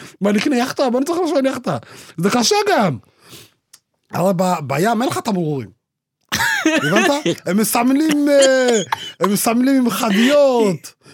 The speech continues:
Speaker 1: דגלים עם צבעים, "תעצור, נתקעתי", כל מיני סימונים שיש להם.
Speaker 2: ואם אין סימ-, סימונים,
Speaker 1: יש
Speaker 2: כאילו, אז איך
Speaker 1: סימונים
Speaker 2: אתה
Speaker 1: להכל.
Speaker 2: תמיד, כל הזמן?
Speaker 1: כן. אם אתה נתקע, אם, אה, לא יודע, יש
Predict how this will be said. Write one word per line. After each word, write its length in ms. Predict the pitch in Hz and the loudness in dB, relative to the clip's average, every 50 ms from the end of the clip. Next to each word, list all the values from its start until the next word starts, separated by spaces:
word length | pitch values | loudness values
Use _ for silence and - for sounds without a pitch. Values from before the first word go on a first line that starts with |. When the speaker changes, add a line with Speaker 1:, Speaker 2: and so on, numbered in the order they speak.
| - | -8
Speaker 1:
דגלים 520 | 151 160 180 196 202 220 226 240 262 262 262 | -4 -2 0 2 2 2 2 2 2 2 2
עם 100 | 247 214 | 0 0
צבעים, 800 | - - 226 202 208 220 254 311 320 302 285 269 247 226 208 180 | -2 -4 -4 -2 -2 -2 0 0 0 0 0 0 0 0 -2 -2
"תעצור, 580 | - 226 220 220 208 - 302 294 285 277 254 | -2 -2 -2 -2 -2 0 2 2 2 2 2
נתקעתי", 580 | 233 233 208 - - 381 392 - - 330 285 247 196 | 0 0 -2 -2 -2 -4 -4 -4 -2 -2 -2 0 0
כל 140 | - 285 349 | 0 0 0
מיני 220 | 370 339 330 302 | 0 -2 -2 -4
סימונים 440 | - - - 247 240 254 254 254 220 | -4 -2 -2 0 0 0 0 0 0
שיש 200 | 180 214 196 - | -2 -4 -6 -6
להם. 260 | 196 202 202 185 127 139 143 | -4 -4 -2 -2 -2 0 0
Speaker 2:
ואם 240 | 170 190 202 208 | 0 0 0 0
אין 120 | 220 214 208 | 0 -2 -2
סימ-, 420 | 196 - 208 196 185 185 175 170 | -2 -2 -2 -2 0 0 0 -2
סימונים, 480 | 160 - - 160 156 151 151 151 151 156 | -2 -2 -4 -4 -4 -4 -4 -2 -2 0
Speaker 1:
יש 60 | 220 - 262 | 0 0 0
Speaker 2:
כאילו, 100 | - 143 - - | 0 0 0 2
אז 100 | 254 269 | 2 2
איך 80 | 254 | 2
Speaker 1:
סימונים 40 | 262 254 240 220 | 2 2 2 2
Speaker 2:
אתה 80 | 208 220 | 2 0
Speaker 1:
להכל. 260 | 233 220 - 156 117 95 101 | -2 -2 -2 -4 -6 -4 -4
Speaker 2:
תמיד, 320 | 156 180 214 247 254 185 | -4 -2 -2 -2 -4 -4
כל 180 | - 196 196 214 | -4 -4 -4 -4
הזמן? 180 | 220 220 240 269 | -4 -4 -4 -2
Speaker 1:
כן. 300 | 190 196 190 165 131 104 101 _ - - - 139 | -2 0 -2 -2 -4 -8 -12 _ -20 -14 -6 -4
אם 100 | 170 170 | -4 -2
אתה 160 | 160 190 175 | -2 -2 -2
נתקע, 600 | 170 160 - - - 208 190 175 165 160 147 131 120 - - - - - _ - | -2 -2 -4 -4 -2 -2 0 0 0 0 -2 -4 -6 -10 -16 -20 -20 -20 _ -4
אם, 300 | 143 160 170 185 180 180 | -2 -2 0 0 0 0
אה, 800 | 185 180 170 175 175 170 165 165 160 160 160 160 160 160 156 151 151 | 0 0 0 0 0 0 0 0 0 0 0 0 -2 -2 -4 -2 -2
לא 100 | 175 202 | 0 0
יודע, 240 | 202 185 170 127 113 143 | 0 0 -2 -4 -4 -4
יש 240 | 233 - - - | -4 -2 -2 -2